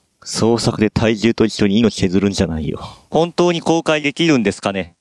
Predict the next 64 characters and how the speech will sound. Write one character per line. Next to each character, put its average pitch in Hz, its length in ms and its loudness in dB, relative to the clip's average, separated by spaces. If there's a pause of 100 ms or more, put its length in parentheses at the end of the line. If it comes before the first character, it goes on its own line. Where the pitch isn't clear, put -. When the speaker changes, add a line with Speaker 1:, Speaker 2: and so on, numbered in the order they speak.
(220)
Speaker 2:
期 - 140 -20
待 165 140 -2
値 - 100 -18
だ 165 100 0
け 170 100 -4
が 151 80 0
高 139 200 -2
く 143 120 -2
な 139 100 2
っ - 60 -12
て - 100 -2
い 101 100 -2
く。 - 280 -2 (160)
Speaker 1:
な 95 180 -6
ん 82 60 -8
か 82 160 -6
仮 101 220 -4
面 131 200 0
の 131 80 0
男 127 260 0
リ 101 140 2
メ 127 140 2
イ 117 40 -4
ク - 120 -4
の 85 80 -4
時 101 200 -6
も 87 120 -2
な 82 80 -4
ん 78 40 -6
か 82 60 -8
似 85 140 -6
た - 100 -2
よ 95 80 -2
う 85 40 -8
な 80 80 -6
こ - 100 -14
と - 40 -6
や - 60 -2
っ - 20 -12
た - 160 -4
気 95 140 -6
が - 60 -8
す - 120 -8
る 87 80 -8
ん 78 60 -16
だ - 80 -20
け - 80 -16
ど。 - 60 -14 (1080)
こ - 140 -6
れ 85 80 -4
温 98 240 -2
め 120 80 0
す 147 120 0
ぎ - 60 -8
て - 100 -2
腐 - 240 -4
っ - 80 -6
て - 120 -2
ん 107 40 -6
じ 92 80 -10
ゃ 82 40 -4
な 78 100 -8
い 58 40 -12
の？ - 120 -20